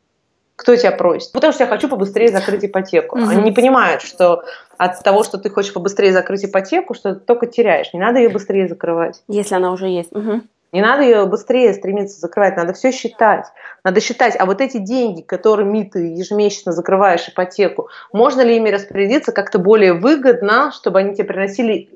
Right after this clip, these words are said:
Speaker 1: больше ещё денег, чтобы они тебе генерировали новый источник дохода,
Speaker 2: Мгм.
Speaker 1: новый поток.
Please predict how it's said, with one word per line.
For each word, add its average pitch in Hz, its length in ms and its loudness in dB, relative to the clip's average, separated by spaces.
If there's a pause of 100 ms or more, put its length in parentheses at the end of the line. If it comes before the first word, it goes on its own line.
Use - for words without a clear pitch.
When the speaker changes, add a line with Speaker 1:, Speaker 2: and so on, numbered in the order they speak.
(160)
Speaker 1:
больше 202 580 2
ещё 196 360 -4
денег, 160 320 -4
чтобы 160 160 -4
они 165 80 -6
тебе 165 140 -16
генерировали 190 600 4
новый 180 420 2 (240)
источник 170 440 -4
дохода, 214 340 0
Speaker 2:
Мгм. 151 80 2
Speaker 1:
новый 175 200 4
поток. 175 180 -4